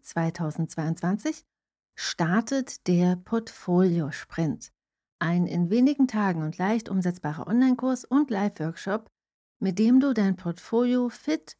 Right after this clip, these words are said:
für die Buchmesse beziehungsweise die Buchbranche machst. Im Portfolio-Sprint treffen wir uns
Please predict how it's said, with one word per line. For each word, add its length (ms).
für 220
die 120
Buchmesse 800
beziehungsweise 640
die 120
Buchbranche 760
machst. 480
Im 200
Portfolio-Sprint 960
treffen 300
wir 80
uns 260